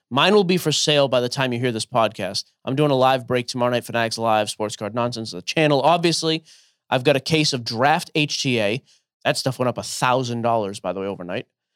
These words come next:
Um, so we're doing a random teams break of that.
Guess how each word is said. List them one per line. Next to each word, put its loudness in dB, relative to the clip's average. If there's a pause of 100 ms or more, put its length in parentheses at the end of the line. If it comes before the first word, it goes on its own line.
(240)
Um, 2
so -4
we're 0
doing 4
a 4
random 0
teams 2
break 2
of -2
that. 2